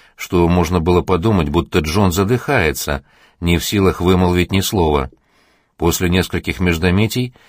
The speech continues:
он, наконец, прокричал: "Гарри, о, Гарри,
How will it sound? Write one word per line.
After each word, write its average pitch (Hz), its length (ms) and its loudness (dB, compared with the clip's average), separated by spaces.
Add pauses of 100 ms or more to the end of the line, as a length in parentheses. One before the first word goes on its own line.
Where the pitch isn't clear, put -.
(140)
он, 82 180 2
наконец, 95 460 0
прокричал: 101 720 -2 (300)
"Гарри, 78 600 -4 (220)
о, 123 180 0
Гарри, 123 600 -4